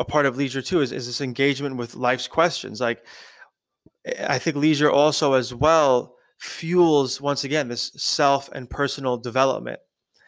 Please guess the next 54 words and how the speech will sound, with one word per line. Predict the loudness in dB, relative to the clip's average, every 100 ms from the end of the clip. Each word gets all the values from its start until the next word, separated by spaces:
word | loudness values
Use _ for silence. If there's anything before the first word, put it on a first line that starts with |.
| -20 -6
And | 0 2
it |
doesn't | 2 2 2
feel | -2 -4 4 6 6
like | 4 0
work, | -2 -4 -4 -8 -20 _ _ _ _ _ _ _ _ _ _ _ _ _ _ _
right? | 0 2
Again, | 2 0 -2 0
work | 2 2 0
in | -4
quotes, | 4 4 4 0
'cause | -6 -2
sometimes | 0 0 0
work | 2 2 4
doesn't | 0 0
feel | -2 0
like | 2 0
work. | -2 -4 -6
If | -6
you | 0
love | 2 2
your | 0
work, | 4 4 2
that's | 2 0 0
a |
cliche, | -6 -6 -2 0 2
right? | 2 0 -2 -14 -20 _
But | -2
it | 2
doesn't | 0 2
really | 2 2
feel | 0 4 4
like | 6 4 2 0
work. | 2 2 -2 -20 _ -20 _ _ _
So | 2 2
we | 4 2
even | 2 2
make, | 2 0
a, | 0 -2
I |
think | -2 -2 0
in |
our | 0
culture, | 2 0 2
a | 2
lot | 2
of | 2
these | -2
really | -2 0
weird | 0 0 2 2
distinctions, | 0 -6 -2 -2 -4 -8 -10 -10
right? | -2 0 2
It's | 0
like, | 0 0